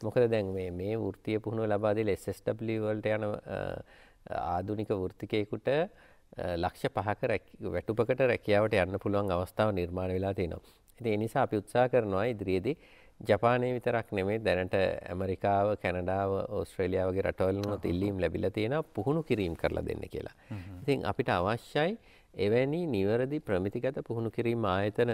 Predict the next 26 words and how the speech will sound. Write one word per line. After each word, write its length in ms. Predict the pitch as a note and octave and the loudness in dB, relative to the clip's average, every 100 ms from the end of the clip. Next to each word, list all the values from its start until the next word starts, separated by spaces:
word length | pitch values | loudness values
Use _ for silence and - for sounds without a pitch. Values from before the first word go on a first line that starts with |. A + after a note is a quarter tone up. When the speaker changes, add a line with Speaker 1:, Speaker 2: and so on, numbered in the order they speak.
| - - G#2 | -4 -8 -4
Speaker 1:
දහයක්වත් 560 | F2+ A2 C3+ - D#3+ - | 0 4 4 4 0 0
නිර්මාණය 540 | B2 B2 C#3+ C#3+ G2+ | 0 0 0 0 0
වුණොත්, 320 | D#2+ E2+ - - - - - - _ | -2 -2 -6 -8 -20 -20 -20 -20 _
අ, 220 | - F#2+ | -8 -4
මට 300 | F#2 F2+ B2+ | -2 -2 0
ලොකු 220 | G#2+ G2+ C3 | 0 0 0
විශ්වාසයක් 680 | C3+ - E2+ - D#2+ - | -2 2 0 2 -2 -2
තියෙනවා 280 | - E2+ A2 | -4 0 0
ඇමරිකානු 560 | F#2 F2+ G2 G#2+ G2+ G2 | 0 0 0 0 0 2
ඩොලර් 280 | G#2+ A2 F#2+ F2+ | 2 2 0 0
බිලියන 380 | F#2 F#2 G#2 A2 | 0 2 0 0
විස්සක් 400 | G#2 F2+ - A#2+ - | -2 -2 -4 -10 -6
විතර 240 | A#2 B2+ | -4 0
ලංකාවට 480 | A2 E2+ - E2 E2 | -2 -2 -6 -8 -8
ගේන්න 220 | - - | -12 -16
පුළුවන්. 280 | - - F#2+ | -18 -14 -12
Speaker 2:
හ්ම්. 280 | F2+ F#2 - - | -14 -16 -20 -8
Speaker 1:
මොකද 240 | A#2 C#3+ | 0 2
මේ 160 | A#2+ G#2 | 6 4
ශේෂ්ත්‍රයේ 500 | - D3 - C#3 B2+ | 6 4 4 4 6
වැඩ 200 | G2+ G#2 | 6 6
කරන 240 | - B2 | 4 2
රටවල් 400 | F2+ A2+ A#2+ B2 | 0 2 2 2
වල 160 | F#2 G#2 E3+ - - - | 0 -2 -4 -10 -20 -8
ආදායම 380 | - F#2 F#2+ E2 | 0 2 2 0
ල-, 220 | D#2+ E2+ | -2 -4